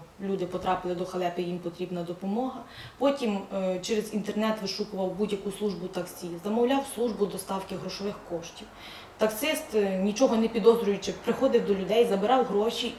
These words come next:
і якщо, е, чоловік знаходився у барі, то він доставляв ці кошти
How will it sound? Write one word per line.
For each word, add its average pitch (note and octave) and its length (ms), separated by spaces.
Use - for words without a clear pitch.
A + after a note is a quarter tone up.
і A3+ 220
якщо, G3+ 600
е, F#3 260
чоловік G3+ 240
знаходився G3 500
у G#3+ 100
барі, F3+ 460
то G3 60
він F#3+ 280
доставляв F3+ 640
ці A#3 140
кошти A3 480